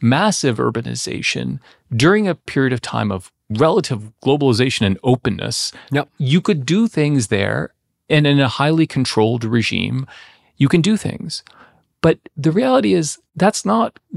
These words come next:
Speaker 1: gonna happen again anywhere.
Speaker 2: Mm-hmm.
Speaker 1: <laughs>
Speaker 2: Yeah.
Speaker 1: What most of growth looks like,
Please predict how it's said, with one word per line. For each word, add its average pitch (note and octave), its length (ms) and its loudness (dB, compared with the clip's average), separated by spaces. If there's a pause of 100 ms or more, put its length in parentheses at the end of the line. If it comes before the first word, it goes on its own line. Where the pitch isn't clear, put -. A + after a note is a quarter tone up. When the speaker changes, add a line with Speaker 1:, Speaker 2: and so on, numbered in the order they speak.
Speaker 1:
gonna E3 240 2
happen D#3+ 320 0
again E3 400 -2 (600)
anywhere. G3 540 2
Speaker 2:
Mm-hmm. C3+ 560 4 (100)
Speaker 1:
<laughs> D#4+ 60 2
Speaker 2:
Yeah. F#3+ 220 4
Speaker 1:
What F3 140 2
most F#3+ 300 0
of F#3 100 -8
growth E3+ 260 -2
looks C#3+ 240 -2
like, - 300 -2